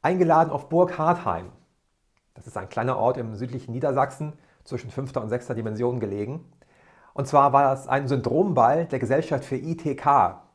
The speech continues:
instrumentelle Tanzkommunikation. Veranstalten die jedes Jahr und es ist eine Veranstaltung für Lebende und für Tote. Also so etwas Ähnliches wie Dinner for One.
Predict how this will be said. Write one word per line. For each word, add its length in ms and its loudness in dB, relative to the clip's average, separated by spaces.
instrumentelle 640 -4
Tanzkommunikation. 1080 -8
Veranstalten 520 2
die 320 -10
jedes 300 -2
Jahr 320 2
und 120 2
es 120 -2
ist 80 -6
eine 180 -4
Veranstaltung 560 -2
für 300 -2
Lebende 640 4
und 200 4
für 240 -2
Tote. 420 -4
Also 200 2
so 100 4
etwas 200 -4
Ähnliches 380 -4
wie 60 -2
Dinner 240 -2
for 180 -2
One. 260 0